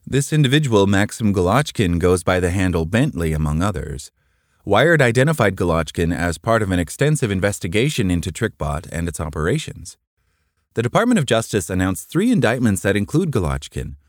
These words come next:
One in the Northern District of Ohio, filed on June fifteenth, charges him and ten other alleged TrickBot members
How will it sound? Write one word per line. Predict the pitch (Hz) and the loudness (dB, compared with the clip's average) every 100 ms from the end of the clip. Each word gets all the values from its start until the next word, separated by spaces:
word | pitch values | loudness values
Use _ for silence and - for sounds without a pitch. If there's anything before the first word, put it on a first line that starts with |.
| _ - | _ -2
One | 110 127 | 2 2
in | 113 113 | 2 2
the | |
Northern | 104 110 120 104 | 4 2 2 2
District | 101 - - | 0 -2 -2
of | 95 | 0
Ohio, | 90 85 73 76 95 | 0 -2 -2 0 0
filed | 135 90 87 87 | 0 0 0 0
on | 78 87 82 | -2 -2 -2
June | 95 110 | 0 0
fifteenth, | 123 - 98 98 131 - | -2 -4 -4 -4 -4 -4
charges | 120 127 120 101 | 0 0 -2 -4
him | 107 104 | -2 -2
and | 92 85 | -2 -2
ten | 127 117 | -2 -2
other | 104 107 | -2 -2
alleged | 87 82 82 - | 0 0 -2 -6
TrickBot | - 76 82 64 | -12 -8 -6 -6
members | 78 71 76 76 | -4 -2 -2 -4